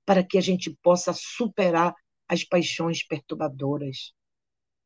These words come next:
E aí, nesse momento, é interessante nós lembrarmos do apóstolo Paulo. O apóstolo Paulo, em sua carta aos Efésios, ele disse assim:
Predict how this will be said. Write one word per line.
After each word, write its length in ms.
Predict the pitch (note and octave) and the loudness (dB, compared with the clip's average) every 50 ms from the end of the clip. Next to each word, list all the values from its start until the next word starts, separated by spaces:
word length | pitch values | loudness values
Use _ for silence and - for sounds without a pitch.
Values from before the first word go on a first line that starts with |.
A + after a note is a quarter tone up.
| _ _ _ _ _ _ _ _ - - - - - - | _ _ _ _ _ _ _ _ -20 -18 -18 -14 -2 6
E 140 | G#3 A3+ | 8 10
aí, 280 | A3+ G#3 G3+ G#3 A#3 C4 | 10 10 10 8 8 8
nesse 380 | A3+ A3+ A#3+ C#4+ D#4 D4+ - B3 | 8 10 10 10 8 6 4 4
momento, 560 | A3+ A3 G3+ G3 G#3+ C4 C4+ - - A#3 B3+ | 6 6 6 6 6 6 4 2 6 8 10
é 60 | C#4+ | 10
interessante 840 | D#4+ D#4 D#4 - C4+ C4 A#3+ A3 - - - B3+ C4+ - - - - - _ _ _ _ | 10 8 8 6 6 6 6 2 2 4 6 6 6 6 4 -2 -8 -10 _ _ _ _
nós 300 | G#3 G#3+ A#3 A#3 F#3+ F#3 | 6 8 8 8 8 8
lembrarmos 640 | A3+ A#3 A3 F#3 D#3+ G3 G3+ G#3 G3 G3+ F#3+ E3 | 8 6 6 6 8 8 8 8 8 6 4 4
do 100 | E3 F#3 | 4 4
apóstolo 680 | F#3+ F#3 - - F3+ F3+ - - - F3+ F3+ F#3 F#3 - | 4 4 4 4 4 4 4 2 0 2 2 0 0 2
Paulo. 440 | - E3 D#3 D#3 D#3+ D#3 D3+ D3 D3 _ _ _ _ _ _ _ _ _ _ _ _ _ _ _ _ - | 4 6 8 8 8 6 6 2 -2 _ _ _ _ _ _ _ _ _ _ _ _ _ _ _ _ 6
O 80 | F#3+ | 6
apóstolo 520 | F#3+ F#3 - A#3 B3+ C4 C4 - G#3 F3 - _ | 6 6 8 8 8 8 6 2 -4 -4 -6 _
Paulo, 520 | _ G3+ G#3+ A3+ A3 G3 E3+ D3+ C#3+ C#3 - _ _ - | _ 4 6 6 6 6 6 4 2 -2 -6 _ _ 2
em 80 | F3+ F#3+ | 4 4
sua 240 | F#3 - G3 F#3+ F#3+ | 4 6 4 4 4
carta 460 | - - F#3 G3+ F#3+ F#3 - E3+ E3 | 2 0 0 0 0 0 -2 0 2
aos 240 | D#3 D#3 D3 B2+ D#3 | 2 2 2 2 0
Efésios, 760 | C#3 - _ - F#3+ G3+ A#3 A3 F#3 F3 D#3+ C3 - - - _ _ _ _ _ _ _ | -2 -2 _ 2 2 4 4 2 0 -2 -6 -8 -8 -10 -14 _ _ _ _ _ _ _
ele 180 | - F#3+ F#3+ G3 | 4 4 4 4
disse 460 | E3 C#3 C3+ F#3 A3+ A3+ - - - | 2 0 0 0 0 0 2 2 2
assim: 560 | A#3+ A3+ A3+ - - - - D#3+ C#3+ C3 B2+ | 2 2 0 -8 -14 -8 -4 -2 -2 -2 -2